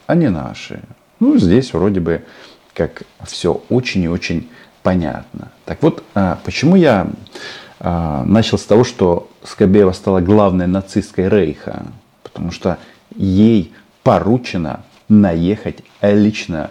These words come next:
на Эрдогана. Там у них переговоры, м, намечены якобы Путина и Эрдогана. И вроде бы Путин должен поехать в Турцию, но, э, в Кремле почему-то юлят, усами шевелят.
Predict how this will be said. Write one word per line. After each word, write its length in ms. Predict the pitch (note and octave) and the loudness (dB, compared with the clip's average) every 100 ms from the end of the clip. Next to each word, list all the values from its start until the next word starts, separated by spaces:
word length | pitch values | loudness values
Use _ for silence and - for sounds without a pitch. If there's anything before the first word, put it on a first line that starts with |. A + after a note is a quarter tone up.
| - | -8
на 440 | F#2+ G2+ F2 D#2 - - | 2 2 4 -2 -4 -4
Эрдогана. 920 | G2 D#2 F2+ E2+ E2+ C#2 C#2 B1+ - _ - - - _ _ | -4 -2 -2 -2 -2 -4 -6 -10 -14 _ -20 -20 -20 _ _
Там 180 | - D#2+ | -10 -6
у 40 | D#2+ | -6
них 160 | C#2+ | -8
переговоры, 720 | - F2 E2+ C3 F#3+ G#3+ F#3 C#3+ | -2 0 4 4 6 4 4 2
м, 1040 | G2+ F2+ E2 - - - - - - - - | 0 -4 -10 -14 -16 -16 -14 -14 -14 -14 -4
намечены 680 | G2+ G#2 G#2 G#2 F#2+ - F2+ | 0 2 2 0 -4 -8 -6
якобы 920 | E2+ G2 E2+ - E2 E2+ F2+ E2+ D#2 - _ - | -2 0 -2 -4 -4 -2 -4 -4 -6 -12 _ -2
Путина 600 | G#2 F2+ D#2+ D#2+ D#2 - | 0 0 -6 -6 -8 -10
и 240 | - F2 D#2 | -8 -6 -4
Эрдогана. 800 | E2+ E2+ E2+ E2 E2+ D2+ C#2 D2 - - - | -4 -2 -2 0 0 -2 -6 -10 -14 -16 -4
И 80 | F2+ | 0
вроде 260 | F#2 F2+ | 2 2
бы 140 | F2 F#2 | 0 -2
Путин 340 | - F#2+ F#2 | -4 -2 0
должен 300 | E2+ E2 F2 | -2 -2 -4
поехать 480 | - F2 F2+ - F#2 | -2 0 0 -4 -10
в 100 | - | -10
Турцию, 540 | - D#3+ C#3+ - D#3 | -2 0 0 0 2
но, 360 | B2+ B2+ E3 E3 - - - | 4 4 2 0 -12 -16 -2
э, 160 | G#2+ | 0
в 80 | G#2+ | 0
Кремле 380 | - A2 G#2+ B2 | 0 2 2 0
почему-то 500 | - - C3 C3+ A#2+ | -4 -4 -2 -2 0
юлят, 640 | F#2+ F2+ G#2+ A#2 C#3 F#2 - D#2+ E2+ - | 0 2 4 2 0 -4 -8 -16 -16 -4
усами 440 | A2+ - B2 B2+ | -4 -2 -2 -2
шевелят. 800 | A#2+ - A#2+ A2+ G#2 A2 B2+ F#2+ | -2 -2 0 2 2 0 -2 -4